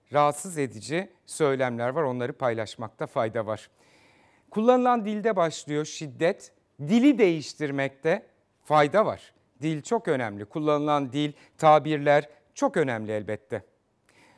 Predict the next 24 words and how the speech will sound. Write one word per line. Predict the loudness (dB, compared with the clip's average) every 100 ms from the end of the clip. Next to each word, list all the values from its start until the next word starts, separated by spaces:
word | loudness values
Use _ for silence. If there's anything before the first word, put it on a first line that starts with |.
| _ _ _ 0
Ee, | 2
öyle | 4 4 4 4 2 -4 _ _ 4
adet | 6 6 4 2
yerini | 2 2
bulsun | 0 -2 -2 -4
diye | 2 2
verilmiş | 2 0 -2 -6 -4
mesajlarla | -4 0 0 0 0 0 4 4 2 -4
geçiştirilebilecek | -6 -6 -10 -6 -4 -4 -4 -4 -4 -6 -8
bir |
gün | -8 -6 -6
değil | -6 -4
bugün. | -6 -4 -6 -8 _ _ _
Zira | -2 2 4 4 0 -12
dünyada | -6 0 0 2 0
en | -2 -2 -2 -2
üst | -6 -6
sıradayız | -4 -2 0 -2 -4
kadına | -6 -4 -6
şiddetle | -8 -8 -6 -6 -4 -6
ve |
kadın | -6 -8 -8
cinayetlerinde | -10 -8 -6 -8 -8 -6 -4 2
maalesef. | 4 4 0 -10